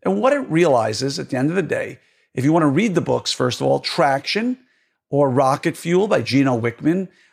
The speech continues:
Um, Traction is, uh, with Mark Winters as Gino's,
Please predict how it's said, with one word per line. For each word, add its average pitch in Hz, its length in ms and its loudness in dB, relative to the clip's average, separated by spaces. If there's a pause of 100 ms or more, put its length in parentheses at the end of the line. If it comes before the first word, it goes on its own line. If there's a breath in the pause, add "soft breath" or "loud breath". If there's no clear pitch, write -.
(120)
Um, 127 400 0 (380)
Traction 185 600 0
is, 139 600 0
uh, 127 120 0
with 127 160 0
Mark 139 320 0
Winters 147 520 -2 (380 soft breath)
as 139 200 2
Gino's, 131 580 0